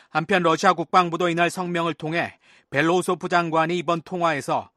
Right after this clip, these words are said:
우크라이나군에 대한 미국 무기의 지속적인 공급에 관해 사태가 더욱 악화될 위험을 지적했다고 발표했습니다.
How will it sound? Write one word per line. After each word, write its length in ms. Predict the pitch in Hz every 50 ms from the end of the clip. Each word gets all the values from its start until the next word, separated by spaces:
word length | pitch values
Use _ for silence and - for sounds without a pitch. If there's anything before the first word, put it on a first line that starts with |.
| _ _ _ _ _ -
우크라이나군에 920 | - 135 156 151 - - 185 180 180 180 180 175 165 143 156 165 170 160
대한 420 | 143 160 160 170 180 185 175 151 131
미국 380 | 139 147 156 170 160 196 185
무기의 640 | 190 185 170 156 156 147 139 165 170 165 147 113 - _ _ _ -
지속적인 680 | - 151 131 - 190 175 _ - 185 175 160 175 175 -
공급에 420 | - 151 160 156 160 147 170 156
관해 380 | - 131 123 131 151 139 107 - _ _ _ _ _
사태가 580 | - - 170 165 165 _ - 160 147 165 160 151
더욱 280 | - 139 147 156 135 -
악화될 680 | - 98 113 - _ - - 170 151 156 175 165 147 113 117
위험을 440 | 139 143 - 190 180 185 180 160
지적했다고 840 | 139 - 135 151 139 - - 139 - - 131 113 104 127 131 135 123 - _ _ -
발표했습니다. 800 | - 131 127 - 147 123 - - - 117 107 110 104 92 -